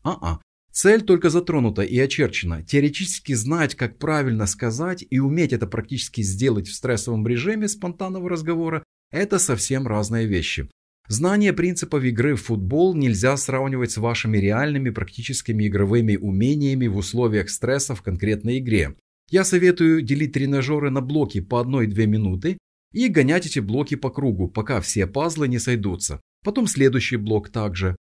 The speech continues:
потом два блока и так далее. И только потом весь тренажёр как финальная отработка. Вам нужен автоматизм с конкретными предложениями. Только набор конкретных предложений типа "I've been working for two hours", а не общие формулы типа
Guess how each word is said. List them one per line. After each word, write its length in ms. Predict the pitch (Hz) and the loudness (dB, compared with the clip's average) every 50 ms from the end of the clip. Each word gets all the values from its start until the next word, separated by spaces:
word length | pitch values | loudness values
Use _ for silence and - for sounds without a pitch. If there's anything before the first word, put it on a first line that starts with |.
| _ _ _ _ - | _ _ _ _ -6
потом 280 | 151 - 233 226 170 | -2 0 0 0 2
два 220 | 101 104 131 147 156 | 2 2 2 0 0
блока 380 | 143 139 147 143 135 - 135 | -2 -2 -2 -2 -2 -2 -4
и 80 | 131 127 | -4 -2
так 200 | 131 151 131 110 | -2 -4 -2 0
далее. 400 | 110 117 92 80 78 76 78 80 - _ _ - | 0 2 2 0 -2 -2 -4 -8 -10 _ _ -2
И 60 | 147 | 2
только 260 | - 175 156 - 135 | 4 4 4 4 0
потом 500 | - - 117 98 - 147 160 190 190 180 | -2 -2 -4 -2 0 0 0 2 0 0
весь 240 | 139 139 143 135 - | 2 0 0 0 0
тренажёр 580 | - 123 120 104 104 98 87 120 143 160 160 - | -2 -2 0 0 0 0 0 0 0 0 0 -2
как 180 | - 120 - | -4 -6 -6
финальная 460 | - 113 101 98 104 110 107 110 107 | -4 -2 0 0 2 0 0 0 -2
отработка. 680 | 107 107 - 113 110 101 101 90 82 - - 78 73 - _ _ _ _ - | -2 -2 -2 -2 -2 -2 -2 -2 -4 -4 -8 -12 -12 -12 _ _ _ _ -4
Вам 280 | 117 175 190 208 208 | 0 0 2 4 4
нужен 300 | 202 202 196 175 180 185 | 4 4 4 2 2 0
автоматизм 800 | 175 - - - - 151 147 143 143 160 180 180 156 170 165 151 | -2 -4 -6 -6 -4 -4 -4 -4 -4 -4 -4 -4 -2 -2 -2 -2
с 120 | - - | -4 -4
конкретными 540 | - - 131 117 - 131 139 139 139 143 139 | -4 -4 -4 -4 -2 -2 -2 -2 0 0 -2
предложениями. 920 | 135 135 135 131 123 135 131 123 110 135 131 120 107 92 82 76 73 76 80 - _ _ _ _ | 0 -2 -2 -2 -2 -2 -2 0 0 0 0 0 0 0 0 -2 -4 -8 -10 -14 _ _ _ _
Только 240 | - 185 175 175 180 | 6 6 6 8 6
набор 340 | 170 170 160 165 175 156 135 | 2 2 2 0 0 0 0
конкретных 540 | - 147 139 131 160 160 - - 123 104 - | 0 -2 -2 0 0 0 0 2 0 -2 -2
предложений 680 | - 117 110 117 120 123 120 165 190 202 202 196 175 - | -4 -2 0 2 2 2 2 0 0 0 2 0 0 0
типа 500 | 104 135 123 104 120 117 110 - - - | 0 -2 -2 0 0 -2 -2 -4 -6 -6
"I've 280 | 117 123 131 123 110 104 | -4 -2 -2 -2 0 2
been 200 | 123 117 113 110 | 2 2 4 4
working 380 | 127 139 127 - 123 117 110 | 4 2 2 2 0 -2 -2
for 220 | - - 104 95 90 | -2 -2 -2 -4 -2
two 200 | - - 120 - | 0 0 0 0
hours", 540 | - 131 170 208 220 196 127 98 - - - _ _ _ | 0 0 -2 0 0 0 0 0 -2 -4 -8 _ _ _
а 120 | - 110 123 | -2 0 2
не 80 | 131 | 4
общие 520 | 139 135 127 131 - - - 135 123 120 113 | 4 2 2 0 -2 -2 0 2 2 2 2
формулы 520 | 113 - 156 156 147 139 131 120 110 110 | 2 2 2 2 2 2 0 0 0 0
типа 440 | 107 - 120 - - 110 107 107 98 | 0 0 0 0 2 2 0 0 0